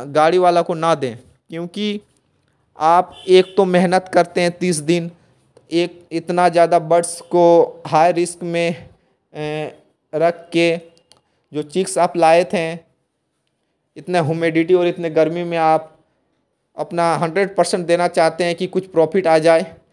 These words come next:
लेकिन मिल नहीं रहा है फ्रेंड्स, क्योंकि प्रत्येक साल तो हम लोग देखते हैं सावन में चिकन का रेट घटता है, लेकिन फीड का रेट भी उस वक्त घटा हुआ रहता है।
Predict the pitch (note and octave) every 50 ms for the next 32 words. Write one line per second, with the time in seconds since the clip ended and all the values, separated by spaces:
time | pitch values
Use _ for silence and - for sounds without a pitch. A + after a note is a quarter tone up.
0 | _ _ _ _ - C3+ D3 D3 D3+ E3+ E3 E3 E3 B2 _ _ _ _ _ _
1 | _ _ _ _ _ _ _ _ - - C#3 D3+ F3 G3 G3+ F#3 F3+ F3 E3+ D#3+
2 | D3+ D3+ C#3+ - C#3 C3 B2+ B2+ - - - - _ _ _ _ _ _ _ -
3 | F3+ F3+ F3+ F3+ - G3 G3+ G#3 G3+ G3+ F#3+ F#3 G3 _ _ _ _ _ _ _
4 | - F3+ F3+ F3+ - A3+ A3+ A3+ - G#3+ G#3 G#3 G3+ A3 G#3+ G#3 G#3 G#3 G3 F3+
5 | F#3+ F#3+ F#3+ F#3+ A3+ A3 G#3+ - - F3 E3+ F3+ F#3+ G3 G3 G3 G3 G3 G3 G3
6 | G3+ G3 F3+ - - _ _ _ _ _ _ _ _ _ _ _ _ _ _ -
7 | E3+ F3+ G3+ G3 G3 F#3 G3 F3+ F#3 F#3+ F#3 E3+ D#3 F3+ F#3 F#3+ - A3 G#3 G#3
8 | G3+ F#3 E3+ F3+ - - _ _ _ _ _ _ _ _ _ _ _ _ - D#3
9 | F3 F3 F#3 G#3 G3+ G3 - G#3 G#3+ G3+ A3 A#3+ G#3 G3+ G#3+ G#3+ G#3 G3 A3+ A#3+
10 | A#3+ A#3 A3+ - - G3 F3 G#3 G#3+ G#3+ - - - - - - E3 F3 F#3 F#3
11 | G3 F#3+ F3+ E3 D#3 C#3+ C3+ C3 - C3 A2 A#2 C3 -